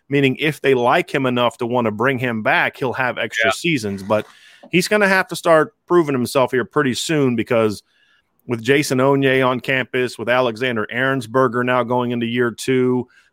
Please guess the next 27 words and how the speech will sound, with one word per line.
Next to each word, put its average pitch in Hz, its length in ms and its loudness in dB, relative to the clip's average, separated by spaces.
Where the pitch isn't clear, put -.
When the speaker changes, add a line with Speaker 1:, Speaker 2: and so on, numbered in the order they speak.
Speaker 1:
uh, 87 260 -4
they 120 140 0
just, 131 240 0
you 139 120 -4
know, 120 80 0
with 107 120 -2
Tyson 127 400 -4
Ford 131 440 0
committed, 123 540 0
there's 147 240 2
gonna 175 180 0
be 156 80 4
some 135 240 -2
really 151 400 4
good 135 240 2
young 131 240 0
players 117 640 -4
that 127 140 0
are 123 60 0
gonna 120 160 -2
be 113 100 -2
pushing 135 380 -4
him. 107 280 -6
So 107 260 -4
this 127 220 -4
is 143 140 -12
gonna, 147 260 -4